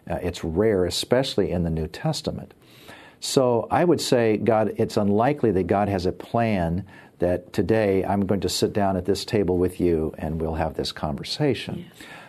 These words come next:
Speaker 1: Um, that's unlikely. Uh, he plans very few things. He leaves much open.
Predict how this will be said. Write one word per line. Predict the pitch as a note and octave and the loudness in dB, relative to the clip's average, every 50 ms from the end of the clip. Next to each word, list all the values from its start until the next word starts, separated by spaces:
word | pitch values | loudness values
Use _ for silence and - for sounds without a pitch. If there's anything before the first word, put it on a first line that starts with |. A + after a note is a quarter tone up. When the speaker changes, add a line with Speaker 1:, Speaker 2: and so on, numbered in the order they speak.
| - - - | -10 -6 -2
Speaker 1:
Um, | A#2+ A#2 A#2 A2+ A2 A2+ G#2+ - - _ - | -2 0 0 0 0 -2 -4 -6 -12 _ 0
that's | C3+ D3 D3 D3 | 0 0 2 2
unlikely. | C3+ C3+ C3+ B2+ A#2+ A#2 A2+ A#2 A#2 A2+ - - D2 A#1+ - - - - - - - _ - | 0 2 2 2 2 2 2 2 0 -2 -4 -6 -6 -6 -8 -12 -18 -20 -20 -20 -14 _ -4
Uh, | G2+ F#2 F2+ F#2 F#2 F#2 | -2 0 0 0 -2 -4
he | - - C3 B2 A#2+ | -2 0 0 0 0
plans | B2 - - D3 D3+ C#3+ C3 A#2+ G#2 | -2 -2 -2 0 2 2 2 0 -2
very | F#2+ F2 F#2+ A#2+ B2 A#2+ A2+ G#2+ | 0 0 2 4 4 4 2 2
few | - - A2 G2 F2+ | 2 2 2 2 2
things. | - - - G#2+ G2 F2 D#2 D2+ D2+ - | 0 -2 -2 -2 -2 0 -2 -4 -2 -2
He | G2 F#2+ | 0 2
leaves | F#2+ G2+ F2+ D#2+ E2+ E2+ | 2 2 0 0 -2 -2
much | F2+ G2+ G#2+ G#2+ - - - | 0 0 0 -2 -4 -8 -4
open. | - A#2 B2 B2+ B2 - D3 - - | 0 0 2 2 0 -2 -6 -6 -8